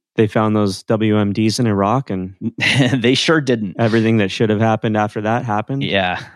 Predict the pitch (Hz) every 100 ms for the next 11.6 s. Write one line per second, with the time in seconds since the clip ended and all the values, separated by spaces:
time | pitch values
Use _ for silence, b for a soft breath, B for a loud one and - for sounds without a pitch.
0 | - - 127 139 139 - 113 113 - -
1 | - - 110 - - 135 127 120 120 107
2 | 101 98 85 - B B B B B 127
3 | 120 113 - 127 120 117 117 113 110 123
4 | 120 147 131 131 - - - 131 139 135
5 | 131 120 127 - 117 110 113 110 120 117
6 | 107 104 107 110 - 101 123 - - _
7 | - 110 113 113 - 127 180 _ _ _
8 | _ _ _ _ _ _ _ _ 120 110
9 | 110 - 117 147 - - 127 143 120 110
10 | 107 - _ _ - 135 139 135 123 110
11 | - - 101 98 92